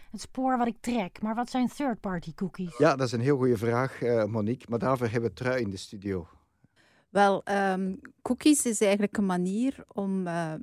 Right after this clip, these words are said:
Speaker 3: mensen te herkennen als ze terug op de website, of in een app noemt dat dan niet cookies, maar het is hetzelfde systeem, om mensen te herkennen.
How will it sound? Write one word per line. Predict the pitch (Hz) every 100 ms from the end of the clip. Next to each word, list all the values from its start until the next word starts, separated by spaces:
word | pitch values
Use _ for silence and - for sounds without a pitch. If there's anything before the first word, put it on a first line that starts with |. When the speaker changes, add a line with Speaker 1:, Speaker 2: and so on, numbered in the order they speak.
| - _
Speaker 3:
mensen | 175 196 - 240
te | 180
herkennen | 165 - 185 196 214
als | - 175
ze | - -
terug | 190 190
op | 196 -
de | 175 165
website, | - - 208 208 -
of | 175 - _ -
in | 170
een | 147
app | - 180 -
noemt | 208 185
dat | 180
dan | - 160
niet | 151
cookies, | - - 262 -
maar | 165
het | -
is | -
hetzelfde | - 180 180
systeem, | 175 165 - - 196 226 - _
om | -
mensen | 196 208 220
te | 202
herkennen. | 180 160 - 190 226